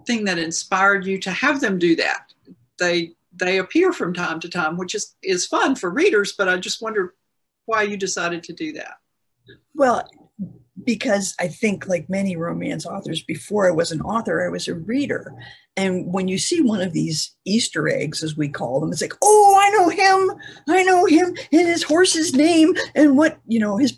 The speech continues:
Speaker 2: preferred scent is. And I know that he used to stammer. I know him. I know him." It just makes you light up, like when you see a friend across the room. Um, and, uh, you may not have time to say more than, "Hi, we should do lunch,"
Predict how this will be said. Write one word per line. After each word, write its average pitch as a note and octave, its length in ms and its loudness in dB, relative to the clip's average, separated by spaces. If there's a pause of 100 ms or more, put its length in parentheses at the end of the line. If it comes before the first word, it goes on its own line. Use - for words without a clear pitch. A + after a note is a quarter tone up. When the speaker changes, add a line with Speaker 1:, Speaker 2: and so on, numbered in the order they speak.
Speaker 2:
preferred C#4+ 420 0
scent D#4 360 2
is. D4 220 0 (200)
And B3+ 160 4
I C#4 200 2 (100)
know C#4+ 200 4
that C4 140 2
he B3+ 200 4
used D#4+ 160 0
to C4+ 80 -2
stammer. C4+ 460 0
I B3 120 2 (120)
know D#4 220 4
him. C4+ 300 6
I - 100 0
know G#3 160 -2
him." F3 180 -2 (380)
It G4 180 0
just - 200 -6
makes B4 200 0
you G#4+ 80 4 (100)
light A4 220 4
up, - 120 -2
like B3 180 2
when C4+ 180 4
you D4+ 140 4
see C4+ 140 0
a C4 160 -4
friend C#4 220 2
across C#4+ 380 -2
the A#3+ 120 -2 (100)
room. D4+ 220 2 (680)
Um, G#3+ 340 -2 (300)
and, A#3 300 2
uh, A3+ 140 2 (100)
you B3 60 8
may C4+ 180 6
not E4+ 260 2
have B3+ 120 -2
time C4 260 0
to C4 80 2 (100)
say B3+ 140 4
more B3 260 4
than, C4 120 4
"Hi, D4 380 2
we C#4+ 220 2
should C#4+ 180 -6
do C4 120 2 (140)
lunch," D4 220 2